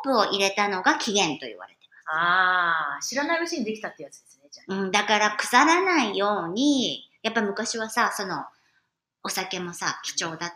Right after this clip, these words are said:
Speaker 1: たし、
Speaker 2: うん。
Speaker 1: なんかそういうので、その腐らないために、ホップをちょっと多めに入れちゃったら、
Speaker 2: うんうんうん。
Speaker 1: こんなアイピーエーみたいな、こう、しっとりした、
Speaker 2: うん。
Speaker 1: じっとりした、
Speaker 2: じっとりした。は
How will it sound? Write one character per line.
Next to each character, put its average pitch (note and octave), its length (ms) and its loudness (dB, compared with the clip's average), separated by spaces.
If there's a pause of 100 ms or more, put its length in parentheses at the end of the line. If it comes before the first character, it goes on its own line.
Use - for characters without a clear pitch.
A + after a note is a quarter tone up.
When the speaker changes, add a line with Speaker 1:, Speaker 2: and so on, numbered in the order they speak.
Speaker 1:
た D3 100 -12
し、 - 300 -8
Speaker 2:
う F#3 140 -10
ん。 E3+ 40 -12
Speaker 1:
な G3+ 60 -8
ん - 40 -6
か - 100 -2
そ F#3 260 -4
う F#3 40 -6
い F3+ 40 -8
う - 20 -10
の D#3+ 140 -8
で、 G3+ 160 2 (100)
そ - 140 -6
の D3+ 80 -6
腐 - 240 -4
ら E3 140 -4
な D#3+ 100 -4
い D3 140 -8
た G#3+ 100 -10
め A#3 140 -2
に、 C#4+ 360 2
ホ A3 80 -2
ッ - 20 -8 (100)
プ E3 100 -8
を C#3 60 -6
ち - 120 -4
ょ - 20 0
っ - 100 -8
と F3+ 140 -4
多 A#3+ 100 -2
め C4 140 0
に C4 180 2
入 C4 80 -2
れ C4+ 60 -4
ち C4+ 80 -4
ゃ C4 40 0
っ - 120 -12
た F#3+ 80 2
ら、 - 140 0
Speaker 2:
う G3 40 -10
ん G3+ 40 -10
う - 20 -8
ん G3 40 -8
う - 20 -6
ん。 E3+ 40 -8
Speaker 1:
こ G#3 140 -2
ん G3 120 -8
な G3 80 2 (220)
ア F#3+ 100 2
イ F#3+ 120 -6
ピ G3+ 240 -4
ー - 20 -2
エ F#3 40 -4
ー F3 40 -6
み D#3+ 100 -8
た D#3 140 -2
い D#3 80 -4
な、 G3 100 4 (400)
こ F3+ 200 -4
う、 D3 60 -4
し - 260 2
っ - 20 -20
と G#3+ 100 0
り F3 120 -2
し - 140 2
た、 D3+ 200 0 (220)
Speaker 2:
う F#3+ 480 -10
ん。 - 20 -16
Speaker 1:
じ E3 240 -2
っ - 40 -20
と A3 120 2
り E3+ 80 -2
し - 120 0
た、 D3+ 120 0 (400)
Speaker 2:
じ - 120 -16
っ - 20 -18
と F3+ 100 -10
り D#3 80 -16
し - 80 -18
た。 B2+ 60 -12
は A#2+ 80 -10